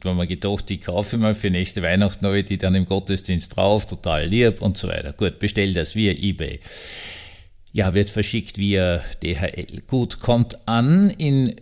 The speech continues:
noch, war noch gar nicht in Österreich, habe ich schon via S M S gekriegt mit,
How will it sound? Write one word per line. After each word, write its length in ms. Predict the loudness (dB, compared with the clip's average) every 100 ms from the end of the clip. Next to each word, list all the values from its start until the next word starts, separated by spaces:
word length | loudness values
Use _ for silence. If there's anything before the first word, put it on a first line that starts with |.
| -16 -4
noch, 380 | 4 4 4 0
war 160 | 0 4
noch 160 | 4
gar 160 | 4 2
nicht 160 | 2
in 140 | 0 -2
Österreich, 580 | -2 -2 -4 -4 -4 -2
habe 160 | 0
ich 100 | 0
schon 200 | 0 -2
via 180 | 0 -2
S 240 | -2 -6 -4
M 140 | -6
S 380 | -4 -6 -6 -6
gekriegt 640 | -6 -2 -2 -2 -4 0
mit, 320 | 4 4 2